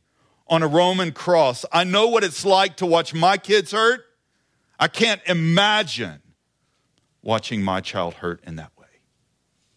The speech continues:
And Jesus loved his mom all the way to the end. John nineteen tells us in verse twenty-six, when Jesus saw his mother and the disciple whom he loved standing nearby,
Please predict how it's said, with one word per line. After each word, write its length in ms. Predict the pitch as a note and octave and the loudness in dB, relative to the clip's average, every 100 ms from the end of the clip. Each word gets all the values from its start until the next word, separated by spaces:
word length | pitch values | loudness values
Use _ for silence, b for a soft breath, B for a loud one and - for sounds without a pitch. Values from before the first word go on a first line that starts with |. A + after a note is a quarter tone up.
| _ _ _ _ _ _ _ _ | _ _ _ _ _ _ _ _
And 160 | F#2+ F2+ | -8 -6
Jesus 500 | A2+ B2 A2+ G2 A#2+ | -2 -4 -4 -10 -6
loved 280 | G#2+ B2 | -4 -4
his 180 | A2+ G2+ | -6 -8
mom 460 | A#2 A2 F2+ E2+ - - | -4 -4 -6 -10 -16 -6
all 200 | A2 C3+ | -4 -2
the 80 | |
way 160 | C#3 B2+ | -2 0
to 60 | A#2 | -2
the 220 | A2+ A2 | -2 -2
end. 400 | G2 F2 E2+ _ - | -4 -6 -12 _ -2
John 320 | A#2 A#2+ A2+ | 0 0 0
nineteen 480 | A2+ A#2 - A2+ G2+ | -4 -4 -4 -4 0
tells 280 | A#2+ A2 | -2 -2
us 200 | A2+ G#2 | -4 -4
in 100 | A2 | -4
verse 160 | G#2 G#2+ | -2 -4
twenty-six, 580 | - G#2+ G2 A#2+ - - B B - | -4 -6 -4 -6 -6 -12 B B -2
when 160 | C3 | -2
Jesus 360 | A2+ D3+ C#3 B2+ | 0 -4 -4 -4
saw 260 | C#3+ C3+ | 0 0
his 140 | B2 A#2+ | 0 0
mother 360 | A#2+ B2 C3+ | 2 2 0
and 100 | B2+ | 0
the 60 | A2 | -2
disciple 480 | A2 - B2 B2 A#2 | -4 -2 -2 -2 -4
whom 160 | A#2+ | -2
he 40 | A2+ | 0
loved 260 | A2+ A#2 | 0 0
standing 280 | - C3 A#2 | -2 -4 -2
nearby, 460 | A2 G2+ A#2 A#2 | -2 0 0 0